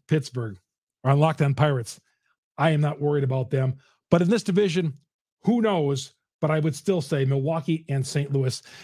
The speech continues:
And the Reds, maybe they were just on a little bit of a run, and they're just not ready for prime time just yet. All right, we'll tell you about the pitchers coming up.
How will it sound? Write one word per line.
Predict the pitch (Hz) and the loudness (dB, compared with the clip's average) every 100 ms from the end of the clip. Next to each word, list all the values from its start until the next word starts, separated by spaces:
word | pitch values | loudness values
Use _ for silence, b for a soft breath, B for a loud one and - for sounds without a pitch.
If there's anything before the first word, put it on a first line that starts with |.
| B B | B B
And | 156 | 2
the | 180 | 4
Reds, | 185 202 165 - - _ _ b b b b _ - | 4 2 0 -6 -14 _ _ b b b b _ 4
maybe | 135 185 226 202 | 6 6 6 4
they | 185 | 4
were | 180 | 2
just | 143 151 | 0 0
on | 156 | 0
a | 147 | 2
little | 151 | 2
bit | 143 | 2
of | 143 | 2
a | 135 | 2
run, | 123 135 113 101 - _ _ _ _ _ _ | 2 0 -2 -6 -14 _ _ _ _ _ _
and | 120 120 123 120 | 0 2 2 2
they're | 160 | 2
just | 147 139 | 2 -2
not | 151 139 | -2 -2
ready | 139 139 | 0 0
for | 135 | 0
prime | - 139 131 | -2 0 0
time | 120 123 117 113 - | 0 0 0 -4 -8
just | 110 98 | -6 -4
yet. | 107 87 - _ _ _ _ | -6 -8 -16 _ _ _ _
All | 165 | 0
right, | 196 | 2
we'll | 226 | 2
tell | 240 | 2
you | 226 | 0
about | 170 190 - | 0 -2 -4
the | 165 | -4
pitchers | 190 185 165 135 | -2 0 -2 -2
coming | 170 160 | -2 0
up. | 156 139 | -2 -4